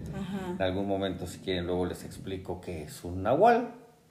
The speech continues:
Speaker 1: Así es. Sí, me acuerdo que investigaste y me dijiste, "Mira, de lo que sentiste y de lo que pasó, pues pueden ser estas dos opciones, ¿no?".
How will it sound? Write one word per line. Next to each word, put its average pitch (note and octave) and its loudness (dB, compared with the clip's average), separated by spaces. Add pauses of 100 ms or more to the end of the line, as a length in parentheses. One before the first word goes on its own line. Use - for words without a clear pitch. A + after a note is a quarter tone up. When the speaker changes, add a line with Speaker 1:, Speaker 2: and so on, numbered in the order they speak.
(280)
Speaker 1:
Así F3+ -6
es. F3 -6
Sí, - 0
me C#4+ 4
acuerdo A#3 4
que A#3 -4
investigaste F3+ -2
y - -4
me G3+ -2
dijiste, F#3+ -8
"Mira, F#3 -4
de E3+ -2
lo D#3+ -6
que D#3+ -6
sentiste G3+ -4
y G#3+ 0
de E3 -2
lo C#3+ -8
que E3 -12
pasó, A3 -2
pues E3 -6
pueden F3+ -2
ser F3 -2
estas E3+ -4
dos D#3+ -6
opciones, C#3+ -10
¿no?". A#3 -4